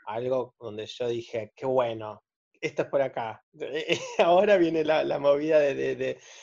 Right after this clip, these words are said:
¿viste esta cosa de Franchella, que es un capo en, en el humor y de pronto lo ves en hacer algo como, decís, "Qué bien, Franchella, que te mandaste esto"? <laughs> No creo que sea mi caso ese.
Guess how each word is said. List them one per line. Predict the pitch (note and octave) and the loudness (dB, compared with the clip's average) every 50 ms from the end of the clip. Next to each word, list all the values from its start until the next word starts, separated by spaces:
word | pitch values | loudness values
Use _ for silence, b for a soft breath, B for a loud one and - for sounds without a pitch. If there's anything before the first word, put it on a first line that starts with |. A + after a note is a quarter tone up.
| B B B B - | B B B B -8
¿viste | D3 D3 D3 D3+ | -8 -4 -4 -2
esta | - D3 C3+ | 0 0 0
cosa | C#3+ D3 D3 - D#3+ | 0 0 2 4 4
de | C#3+ C3 A#2+ | 4 4 2
Franchella, | - - C3 C3 B2+ - - D3+ D3+ D#3 D3+ B2+ | 0 0 0 0 -2 -2 0 2 4 4 2 2
que | C3 | 0
es | B2 - | -8 -6
un | C#3 C3 B2+ | -6 -6 0
capo | C3+ C#3+ D3+ D3 D3+ D3 C3+ | 2 2 2 2 2 2 4
en, | C3 B2+ B2 B2+ | 4 2 0 -4
en | B2 B2 B2 C3 C3 | -6 -6 -6 -4 -4
el | B2+ B2+ B2+ | -4 -4 -4
humor | B2+ B2+ D3 D#3 D#3 | -2 2 2 4 4
y | D3+ | 2
de | - - - | 0 -2 -4
pronto | C#3+ C3+ C3+ C#3 D3 C3+ | -4 -4 -2 0 0 0
lo | C3+ C3 B2+ C3 | 2 2 2 4
ves | C#3 C#3+ D3 D#3 D3 - - - | 4 4 4 4 0 0 -8 -10
en | C3+ B2+ B2 | -8 -8 -8
hacer | A2+ - - C#3 C3+ | -8 -8 -8 -6 -4
algo | C3 C#3 C#3+ C#3 C3+ C3 | -2 0 0 0 0 0
como, | B2+ B2+ B2 B2 A#2+ A#2+ | -2 -4 -2 -2 -2 -4
decís, | - - - - A#2 _ | -6 -10 -16 -20 -20 _
"Qué | - C#3 C#3+ | -4 -4 -2
bien, | D3 D3 C#3 B2 A#2+ A#2 | 2 2 2 2 2 -2
Franchella, | A2 A#2 A#2 A#2 - C#3 C3+ B2+ | -8 -8 -10 -6 -6 -6 -6 -6
que | B2 A#2+ | -6 -6
te | B2 A#2+ | -8 -8
mandaste | A#2+ A#2+ B2+ C3 B2+ B2 - - B2+ C3+ C#3+ C#3+ | -8 -6 -6 -6 -8 -8 -8 -6 -4 -2 -2 -4
esto"? | C3+ _ - D3 C#3+ D3 D3+ - - | -6 _ -4 0 0 0 0 0 -2
<laughs> | C3+ C3+ C#3+ C#3+ - - - _ _ _ _ _ _ _ - C#4+ - - C4+ - - E4+ F4 F4 E4 D#4+ D4+ - - - | -4 -4 -4 -4 -6 -20 -20 _ _ _ _ _ _ _ -10 -10 -8 -8 -14 -10 -2 0 0 0 2 2 2 2 0 0
No | F3 F#3 G3+ G#3 G#3 | 0 4 4 4 4
creo | G#3 G3+ G#3 F#3 | 4 2 4 4
que | F3+ F3 | 2 0
sea | G3 F#3 F3+ F3 | 2 2 2 2
mi | E3+ D#3+ E3 | 2 0 -2
caso | - E3 D3+ - _ - B2 | -6 -10 -10 -10 _ -8 -6
ese. | A#2+ A#2+ A#2 A#2+ - B2 A#2+ - | -6 -6 -6 -10 -12 -14 -14 -14